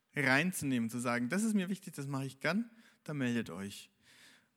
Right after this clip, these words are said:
Es wäre blöd, wenn sowas dann an einen Mangel an Kommunikation, weil ihr wisst, dass ihr irgendwas machen wollt und ich weiß es nicht, wenn's daran scheitert. Genau, ich habe ja auch schon mal das alles per Mail geschickt. Wer keine Mails bekommen hat, dem kann ich das, sagt mir Bescheid, ich schick's euch nochmal mit als Gedächtnisstütze.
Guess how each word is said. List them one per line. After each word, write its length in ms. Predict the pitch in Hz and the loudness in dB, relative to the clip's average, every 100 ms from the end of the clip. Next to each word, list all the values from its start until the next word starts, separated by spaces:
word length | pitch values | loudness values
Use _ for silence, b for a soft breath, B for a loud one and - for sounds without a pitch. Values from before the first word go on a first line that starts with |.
| _ _ _ _ | _ _ _ _
Es 100 | - | -4
wäre 100 | 143 | -2
blöd, 220 | 143 156 170 | 0 -2 -2
wenn 140 | 165 | -4
sowas 240 | 160 151 | -4 -6
dann 160 | 151 147 | -6 -8
an 160 | 139 143 | -4 -4
einen 280 | 143 147 - | -4 -6 -6
Mangel 380 | 135 139 190 - | -2 0 0 -2
an 140 | 151 | -6
Kommunikation, 880 | - 165 165 156 147 - 147 160 180 | -6 -6 -6 -6 -6 -6 -4 -2 0
weil 180 | 143 143 | 2 2
ihr 100 | 143 | 2
wisst, 200 | 202 - | 2 2
dass 120 | 151 | -2
ihr 60 | 143 | 0
irgendwas 320 | 170 165 139 | 0 0 0
machen 240 | 151 185 | 2 2
wollt 140 | 180 160 | 0 -2
und 80 | |
ich 120 | 147 135 | -4 -2
weiß 160 | 135 | -2
es 120 | 139 | -2
nicht, 280 | 147 185 - B B B - - | -6 -6 -8 B B B -14 -8
wenn's 220 | 139 - | -8 -4
daran 220 | 110 120 | -2 -2
scheitert. 460 | - 104 101 98 - B B B B B B B B B B B B _ _ - | -2 -4 -4 -6 -10 B B B B B B B B B B B B _ _ 4
Genau, 240 | 180 226 | 8 10
ich 120 | 226 | 10
habe 120 | 240 | 10
ja 80 | 240 | 12
auch 40 | 214 | 10
schon 140 | 220 | 8
mal 160 | 202 196 | 8 6
das 140 | 185 | 4
alles 240 | 180 196 | 4 4
per 140 | - 165 | 2 2
Mail 240 | 156 185 | 6 6
geschickt. 360 | 247 226 240 240 | 6 6 2 2
Wer 120 | 180 | 0
keine 220 | - 165 | 0 -4
Mails 260 | 165 151 151 | 0 0 0
bekommen 360 | - - 190 262 | -2 4 6 6
hat, 120 | 196 | 4
dem 120 | 165 | -2
kann 140 | 151 | 0
ich 80 | 147 | 0
das, 140 | 143 139 | -2 -4
sagt 480 | - - 165 - | -2 0 -2 -2
mir 140 | 180 175 | -4 -4
Bescheid, 400 | 147 151 165 175 | -2 -2 -2 -6
ich 200 | 135 - | -10 -8
schick's 280 | - 135 131 | -8 -8 -8
euch 100 | 120 | -4
nochmal 260 | 120 107 | 0 2
mit 240 | 117 214 - | 2 0 -2
als 220 | 127 - | -4 -4
Gedächtnisstütze. 840 | 240 - 139 170 - 185 - 151 | 0 2 0 -4 -4 -6 0 0